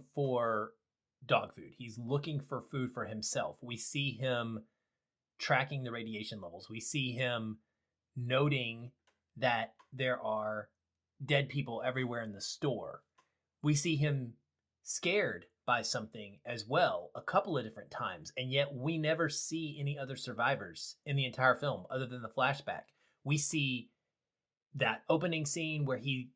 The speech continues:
gets spooked and he wants to leave. We see the same thing happen kinda later on when the small robot gets caught in a trap. And then we see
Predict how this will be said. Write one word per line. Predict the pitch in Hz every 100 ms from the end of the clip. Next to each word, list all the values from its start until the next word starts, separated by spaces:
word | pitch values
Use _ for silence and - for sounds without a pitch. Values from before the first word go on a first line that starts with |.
| 131
gets | 139 139
spooked | - - 160 147 - -
and | 123
he | 123
wants | 127 127
to | 123
leave. | 139 175 175 160 - _ _ -
We | 135
see | 127 147 131 123 123 123 -
the | 127
same | - 143 139
thing | 147 135
happen | 117 131 123 135 123 117 - _ _ -
kinda | 127 101
later | 107 131 123 120
on | 123 131 135 135
when | 113 117 117 110 110 107 110
the | 110 104 101 -
small | - 147 135 131
robot | 131 127 127 -
gets | 113
caught | - 120
in | 107
a | 101
trap. | - 180 170 160 - _ _ _ _
And | 147
then | 135
we | 120
see | - 143 127 123